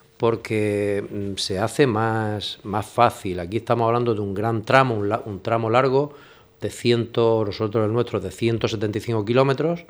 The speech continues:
y con un marcaje que es simplemente un poquito de orientación. Hay que marcarles el marcaje que simplemente para que no se confundan de camino, señales justas, un, va-, van navegando. De alguna manera les tie-, ellos quieren,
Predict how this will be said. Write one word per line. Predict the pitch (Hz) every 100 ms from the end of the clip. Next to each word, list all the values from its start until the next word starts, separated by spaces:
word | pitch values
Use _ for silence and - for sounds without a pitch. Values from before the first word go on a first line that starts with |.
| _ - - _ -
y | 127 127 127 123
con | 113 120
un | 143
marcaje | 151 127 - 135 - 120 -
que | 120
es | 113
simplemente | 127 113 117 117 120 107 113 113 110 107 104
un | 101
poquito | 101 101 117 113
de |
orientación. | 101 101 90 90 147 147 147 - -
Hay | 104
que | 104
marcarles | 101 92 - 104 104 104 104 -
el | 92
marcaje | 90 87 - 101 - 104 101
que | 98 90 87
simplemente | - - 104 98 92
para | 95 87
que |
no | 98
se | 92
confundan | 85 85 117 98
de | 85
camino, | 87 123 151 131 131 127 - - - - -
señales | - 104 104 104 95
justas, | - 147 147 - 127 131 123 -
un, | 104 95 87 85 117
va-, | 127
van | 127 147
navegando. | 139 107 90 87 104 165 - -
De |
alguna | 95 104 107
manera | 110 113 123
les | 107
tie-, | 120 110
ellos | 113 104
quieren, | - 135 113 101